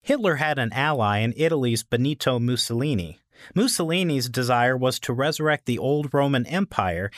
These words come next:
and conquer territories that had once been controlled by ancient Rome. Both Hitler's Nazism and Mussolini's fascism put the state at the center of the life of the nation, glorified authoritarianism,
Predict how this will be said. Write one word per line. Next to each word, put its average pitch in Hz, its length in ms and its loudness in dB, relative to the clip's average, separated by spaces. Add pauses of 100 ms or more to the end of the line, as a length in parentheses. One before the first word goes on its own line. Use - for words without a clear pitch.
(120)
and 127 180 0
conquer 214 400 0
territories 117 760 0
that 123 120 0
had 123 220 -2
once 147 180 -2
been - 220 -2
controlled 131 560 -2
by 120 100 2
ancient 104 480 -2
Rome. 123 400 -4 (840)
Both 160 280 2
Hitler's 185 520 0
Nazism 123 880 0 (220)
and 123 200 2
Mussolini's 147 720 -2
fascism 110 800 -2 (220)
put - 180 0
the 131 80 0
state 185 500 -2
at - 200 -2
the 120 60 -2
center 156 360 -2
of 131 100 -6
the 120 120 -2
life 123 280 -2
of 123 140 -6
the 131 80 -2
nation, 110 560 -2 (320)
glorified 151 760 0
authoritarianism, 117 1200 -2